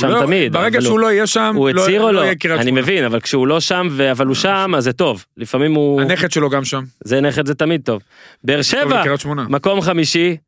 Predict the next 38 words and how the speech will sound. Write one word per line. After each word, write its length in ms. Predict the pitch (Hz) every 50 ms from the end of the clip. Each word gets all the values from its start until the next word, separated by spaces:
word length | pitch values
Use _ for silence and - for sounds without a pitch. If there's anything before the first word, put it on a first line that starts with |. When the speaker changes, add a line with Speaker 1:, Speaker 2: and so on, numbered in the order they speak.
| _ _ -
Speaker 1:
אה, 120 | - 127 127 123
ברכות 340 | 127 131 135 - 165 160 143
באמת 260 | 151 151 151 143 139
ליוספי 400 | 147 139 131 123 - 160 143 139 143
והכל. 340 | 131 139 127 127 156 151 147
אגב, 200 | 151 143 139 127
מסקרן 340 | 127 - - 123 - 147
אותי 120 | 143 127 147
מה 160 | 139 139 135
קורה 260 | - 143 131 135 139
אם 60 | 135
נגיד 300 | 135 131 117 127 127 120
אבוקסיס 400 | 123 117 131 143 - - 131 -
היה 160 | 135 135 147 156
והיה 160 | 135 127 123 120
קצת 240 | - - 120 -
אוהדים 300 | 120 113 113 113 127 123 113
וזה, 240 | 107 110 113 131 139
כי 100 | - -
אתמול 200 | 113 - 127 123
נראה 160 | 123 113 117
לי 60 | 117
רק 200 | 117 120 127 120
האוהדים 380 | 120 110 107 107 107 113 110 107
עזרו 220 | 107 107 113 117
להם 180 | 113 117 113 113
לעשות 260 | 110 110 110 110 113
את 60 | 123
זה. 80 | 127 147 180 - _ - - - - - - - _ -
אה, 120 | 113 120 123
מכבי 320 | 135 135 - 175 175 185
פתח 260 | 156 170 165 147 151
תקווה, 420 | - - 185 185 139 143 143 139 120 120 _ _ _ _ _ _ _ _ -
מקום 300 | 127 120 - - 156 156
שישי, 460 | 147 - 139 - - 170 180 196 196 202 208 _ - -
אה, 420 | - 110 110 120 120 120 120 117 110
גם, 280 | 110 135 147 143 123 120
אה, 60 | 113